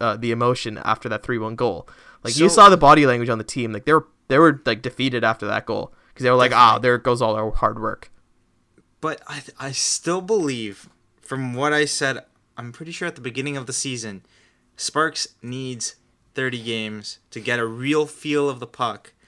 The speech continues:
Speaker 2: and not, um, feel like he's out of it. Because if he's not getting a feel for the puck, he's gonna be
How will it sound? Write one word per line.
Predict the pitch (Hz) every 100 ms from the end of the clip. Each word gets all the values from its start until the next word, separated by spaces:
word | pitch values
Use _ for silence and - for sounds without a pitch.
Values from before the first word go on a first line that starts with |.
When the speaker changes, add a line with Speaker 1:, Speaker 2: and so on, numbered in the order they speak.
| _ _ _ _ -
Speaker 2:
and | 120 123
not, | 123 120 117 98 - - _ _ _ 117
um, | 117 110 110 104 101 - _
feel | 127 123 117 113 113 - _ _ _ _ -
like | 117
he's | - 127 -
out | 123 135
of | 113
it. | 107 104 - _ _ _
Because | 117 - 131 123
if | 117 120
he's | 127
not | 156 165
getting | 160 156
a |
feel | 147 151 147
for | 143
the | 127
puck, | - 139 123 -
he's | 110
gonna | 131 117
be | 123 120